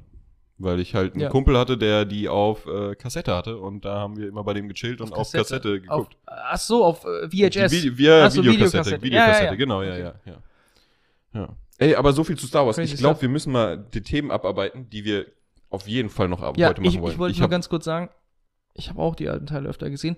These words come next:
Speaker 2: weil ich mit dem Zweier und mit dem Dreier nie warm geworden bin. Ich hab den Einser
Speaker 1: Mit dem
Speaker 2: so sehr
Speaker 1: Dreier,
Speaker 2: gemocht.
Speaker 1: ja, aber der Zweier war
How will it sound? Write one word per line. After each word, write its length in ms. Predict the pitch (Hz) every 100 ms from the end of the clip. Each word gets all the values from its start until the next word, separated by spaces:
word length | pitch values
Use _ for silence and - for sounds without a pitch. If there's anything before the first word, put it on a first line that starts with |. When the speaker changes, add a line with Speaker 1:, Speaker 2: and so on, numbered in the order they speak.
| -
Speaker 2:
weil 120 | 147 156
ich 80 |
mit 100 | 160
dem 120 | 143 139
Zweier 280 | - 175
und 60 | 160
mit 80 | 135
dem 60 |
Dreier 280 | 127 147 151
nie 140 | 127 123
warm 180 | 123 123
geworden 300 | 123 127 123
bin. 120 | 123
Ich 140 | - 170
hab 100 | -
den 120 | 160
Einser 280 | 165 180 180
Speaker 1:
Mit 60 |
dem 20 | 165
Speaker 2:
so 100 | 180
sehr 120 | 190
Speaker 1:
Dreier, 100 | 175
Speaker 2:
gemocht. 180 | 190 175
Speaker 1:
ja, 160 | 147 190
aber 180 | 151 135
der 120 | 123
Zweier 340 | - - 139
war 80 | -